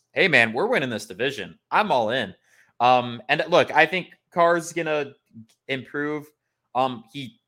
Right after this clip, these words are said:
is very much the same Derek Carr that I remember watching play for the Raiders. Uh, the difference is, is that he has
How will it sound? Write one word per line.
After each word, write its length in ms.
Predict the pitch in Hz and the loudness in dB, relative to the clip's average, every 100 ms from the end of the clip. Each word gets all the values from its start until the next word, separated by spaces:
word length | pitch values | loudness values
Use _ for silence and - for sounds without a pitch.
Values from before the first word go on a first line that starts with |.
| _ _ 113 - | _ _ -18 -10
is 160 | 127 | -8
very 320 | 113 147 160 | -2 0 0
much 320 | 147 143 - - | -2 -4 -6 -14
the 80 | |
same 280 | 117 135 123 | -6 -4 -2
Derek 320 | 120 123 120 | 0 0 -2
Carr 200 | - 123 | -4 -4
that 100 | 127 | -2
I 40 | 113 | -4
remember 420 | 107 110 107 107 | -4 -6 -8 -6
watching 360 | 107 113 - 104 | -4 -4 -8 -12
play 220 | 120 113 | -8 -8
for 140 | 113 | -8
the 100 | 104 | -10
Raiders. 540 | 98 113 131 143 139 - | -10 -8 -6 -6 -8 -10
Uh, 300 | 110 110 107 101 | -6 -2 -4 -6
the 80 | 113 | -6
difference 400 | 135 131 127 123 | -6 -6 -12 -10
is, 180 | 117 | -12
is 200 | 113 104 | -12 -12
that 320 | 107 101 101 - | -6 -6 -6 -10
he 140 | 113 | -14
has 380 | 113 107 98 92 | -8 -6 -6 -10